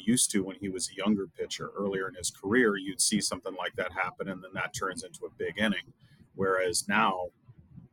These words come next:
he, he gets the strikeout when he needs it, shuts, shuts things down. So he was pleased with his performance, but just the, you know, the, the mood in that clubhouse is definitely, it, it's quiet and somber. So,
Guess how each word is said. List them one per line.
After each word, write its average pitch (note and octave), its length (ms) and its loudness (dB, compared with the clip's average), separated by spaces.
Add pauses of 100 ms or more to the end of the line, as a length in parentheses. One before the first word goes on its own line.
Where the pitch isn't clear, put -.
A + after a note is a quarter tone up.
(100)
he, G2 300 -2
he G#2 100 0
gets G#2+ 280 4
the G2 120 -4
strikeout F#2+ 600 2
when - 120 -12
he F2 100 -8
needs G2 260 -6
it, - 160 -12
shuts, - 480 0
shuts - 300 2
things E2 260 -8
down. E2 300 -6
So G2 300 2 (280)
he A3 80 6
was F#3+ 160 8
pleased D#3 440 4
with G#2+ 120 4
his F#2+ 140 0
performance, F#2 720 -4
but A2+ 80 -4
just - 240 0
the, G2 280 2 (100)
you A2 80 0
know, F#2 160 2
the, F#2 260 0 (600)
the A2+ 120 6
mood A2+ 240 6
in G#2 60 2
that F#2+ 180 -2
clubhouse F#2 640 0
is F2 100 -6
definitely, F2+ 800 -4 (460)
it, G2+ 160 0
it's - 200 -10
quiet G2 440 4
and F2 100 -6
somber. F2 560 2
So, E2+ 380 -2